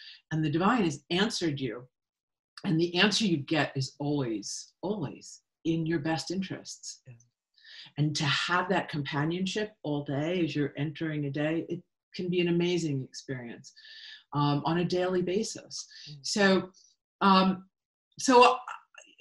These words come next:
Speaker 1: so, uh, you know, uh, so I love the tarot. I, I love it. And it's been a helpful tool personally, and it's been a tool that I've used to help other people. Um,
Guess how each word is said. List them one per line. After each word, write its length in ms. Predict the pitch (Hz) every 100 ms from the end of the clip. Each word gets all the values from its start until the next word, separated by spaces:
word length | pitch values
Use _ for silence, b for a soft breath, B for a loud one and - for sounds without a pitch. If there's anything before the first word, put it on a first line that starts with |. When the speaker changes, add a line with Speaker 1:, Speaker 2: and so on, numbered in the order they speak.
| -
Speaker 1:
so, 300 | - 285 277 -
uh, 40 | - - - - _ - -
you 160 | 269
know, 80 | 277 - - - - -
uh, 200 | 220 147 - _
so 140 | -
I 120 | 262
love 280 | 269 277 285
the 80 | 175
tarot. 500 | - 139 95 67 - -
I, 300 | 175 180 180 -
I 100 | 175
love 220 | 170 143
it. 80 | 143
And 140 | 151
it's 140 | 160 -
been 180 | 190 175
a 40 |
helpful 420 | 170 196 190 180 170
tool 360 | - 175 151 -
personally, 420 | 220 220 - 202
and 100 | 175
it's 140 | 165 -
been 140 | 170
a 60 | 160
tool 240 | - 180
that 140 | 160 156
I've 200 | 160 160
used 220 | 156 143
to 60 | 160
help 260 | 160 151
other 180 | 151 143
people. 540 | 139 190 190 233 240 - B B B B _
Um, 580 | 151 156 151 151 160 -